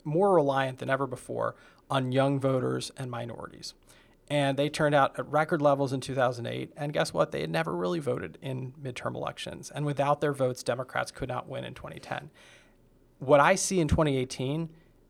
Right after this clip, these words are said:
is potentially the year of the angry white college graduate,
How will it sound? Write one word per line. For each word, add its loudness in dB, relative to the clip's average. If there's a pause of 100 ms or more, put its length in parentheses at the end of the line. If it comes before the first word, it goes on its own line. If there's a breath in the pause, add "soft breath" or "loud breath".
is 0
potentially 0
the -6
year -2
of -6
the -6
angry -4
white -6
college -2
graduate, -6